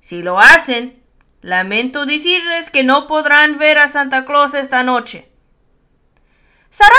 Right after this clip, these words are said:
tomó la mano de Teo y los dos comenzaron a caminar con cuidado por el puente.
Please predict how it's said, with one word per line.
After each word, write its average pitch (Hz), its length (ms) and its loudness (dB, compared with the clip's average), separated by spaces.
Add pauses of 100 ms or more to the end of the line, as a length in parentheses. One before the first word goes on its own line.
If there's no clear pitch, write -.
tomó 320 280 4
la 269 140 6
mano 240 320 4
de 427 140 -8
Teo 196 440 -8 (160)
y 330 120 -6
los 320 200 -2
dos 311 280 -2
comenzaron 269 680 4
a 277 80 4
caminar 196 800 -2 (380)
con 339 320 2
cuidado 294 680 2
por 208 220 -4
el 185 120 -12
puente. 226 460 -8